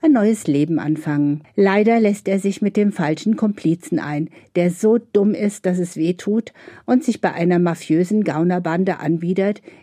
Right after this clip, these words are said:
indem er Nicolas Plan verrät. Für diesen Fall wäre eigentlich Kriminalkommissarin Vanessa Frank zuständig. Doch die Leiterin der Sondereinheit Nova ist suspendiert.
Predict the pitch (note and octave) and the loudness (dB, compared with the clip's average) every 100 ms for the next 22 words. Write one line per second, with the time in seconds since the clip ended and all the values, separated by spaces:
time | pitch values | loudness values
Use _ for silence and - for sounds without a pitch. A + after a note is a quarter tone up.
0 | - C#4 A#3 A#3 A3+ E3+ - F3 G3 - | 0 2 4 4 4 2 2 0 0 -4
1 | - B2+ D3 - G#3 E3+ C3 C#3 - - | -6 -4 -4 -2 -2 0 -2 -4 -12 -20
2 | _ _ _ _ - _ - F#3 G#3 G#3+ | _ _ _ _ -20 _ -4 0 0 2
3 | A#3+ - D#3 E3+ F3+ F#3+ F3+ - E3 F#3+ | 0 0 -2 0 0 0 -2 -6 -2 2
4 | A3+ - A3 - - E3+ D3+ D3 E3 G3+ | 2 0 -4 -2 0 2 2 0 -4 -2
5 | G3 F#3 F3+ F3+ F#3+ G3 F3+ F3+ F3+ A3+ | -2 -2 -2 0 0 0 0 -2 0 -2
6 | - D#3+ D3+ D3+ - D3 - C#3+ C#3 C#3+ | 0 0 0 -2 -4 -4 -2 0 -2 -6
7 | - - - - - A3+ B3+ A3 D#3 F3+ | -12 -20 -20 -10 0 2 4 4 2 2
8 | A3 A3 A3 G#3 F#3+ G3 G3+ - F#3+ G3 | 2 4 4 2 2 2 0 -2 -2 0
9 | F#3 F3+ D#3+ D#3 F3 G#3+ F#3 F#3 - D#3 | 0 0 0 2 0 -2 -2 -8 -6 -8
10 | D#3+ - G3+ F3+ E3 D3+ D3+ | -4 0 0 2 0 0 -6